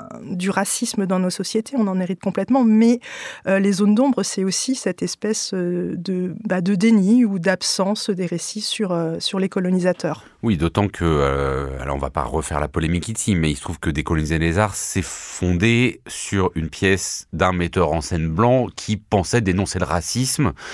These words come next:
Speaker 2: Euh, c'est Exhibit B, donc, euh, de Brett Bailey, <laughs> et, et, euh, dont le collectif Décoloniser les arts a jugé que, au contraire, il reconduisait beaucoup, euh, des clichés racistes.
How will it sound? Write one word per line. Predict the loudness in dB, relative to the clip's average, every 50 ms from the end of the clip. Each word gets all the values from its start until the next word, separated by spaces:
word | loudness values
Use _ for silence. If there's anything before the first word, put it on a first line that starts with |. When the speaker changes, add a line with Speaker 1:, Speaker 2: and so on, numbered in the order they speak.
| -12 -14 -14 -8 _
Speaker 2:
Euh, | -2 -2
c'est | -2 -2 -4 -4
Exhibit | -4 -6 -4 -4 -4 -2
B, | 0 0 2 2 2
donc, | 2 2 0 0 0 0
euh, | 0 0
de | 0
Brett | 0 0 0 -2 0
Bailey, | 2 2 4 4 4 2 2 0 -6 -10 -8 -8
<laughs> | -8 -10 -10 _ -6 -2 0 0 -2 0 2
et, | 2 4 4
et, | 4
euh, | 4 2 0
dont | 0 0 0
le | 0 0
collectif | 0 0 -2 -2 -4 -4
Décoloniser | -4 -2 -2 0 -2 0 0 0 0
les | 2 2 2
arts | 2 2 0 -2
a | -2 -4
jugé | -2 -2 -2 0 0 0 0
que, | 0 0 0 2 2 2 0
au | -2 -4 -6 -6
contraire, | -2 -2 0 2 2 0
il | 0 0
reconduisait | 2 0 2 2 2 0 0 0 -2 -2 0 0 0
beaucoup, | 0 -2 -6 -4 -2 2 2
euh, | 2 2
des | 0 -2
clichés | -6 -6 -8 -6 -2 -2
racistes. | -2 0 -2 -4 -6 -6 -10 -14